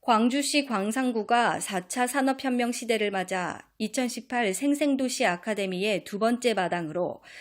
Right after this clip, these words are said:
상상 드론, 내일을 꿈꾸는 교실을 진행합니다. 이는 드론 분야에 대한 주민들의 관심이 증가함에 따라 드론 관련 전문 인력을 양성하는 과정입니다.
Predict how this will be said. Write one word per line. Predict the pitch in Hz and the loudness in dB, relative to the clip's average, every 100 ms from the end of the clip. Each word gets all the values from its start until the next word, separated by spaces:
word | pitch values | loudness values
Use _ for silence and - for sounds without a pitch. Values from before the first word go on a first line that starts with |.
| - | -20
상상 | - 285 277 269 254 | -6 0 2 2 2
드론, | 220 196 156 - - - - | 2 0 -2 -4 -14 -20 -2
내일을 | 185 214 247 269 | 4 4 4 2
꿈꾸는 | 262 240 233 220 220 | 0 -2 0 0 0
교실을 | 196 180 185 185 | -4 -6 -4 -6
진행합니다. | 185 208 196 175 151 147 139 - - _ _ _ _ _ _ | -4 -4 -2 -2 -2 -2 -2 -4 -12 _ _ _ _ _ _
이는 | 220 214 254 220 | -2 2 2 2
드론 | 214 240 262 254 | 0 2 4 4
분야에 | 247 240 226 | 4 4 4
대한 | 220 220 233 | 4 4 2
주민들의 | 220 208 214 220 214 202 | -2 -4 0 0 0 -2
관심이 | 190 185 - 202 | -4 -6 -6 -6
증가함에 | 214 196 196 220 202 185 180 | -6 -4 -2 -2 -2 -8 -6
따라 | 160 185 139 - - - _ | -6 -6 -8 -14 -20 -20 _
드론 | - 233 247 | -2 0 2
관련 | 233 214 214 220 | 2 2 2 0
전문 | 208 180 196 220 | -2 -4 -2 -2
인력을 | 202 196 175 220 180 | -2 0 0 0 -2
양성하는 | 156 196 254 233 208 175 | -4 -4 -2 -2 -4 -4
과정입니다. | 180 190 180 151 135 139 127 | -6 -4 -6 -6 -6 -6 -8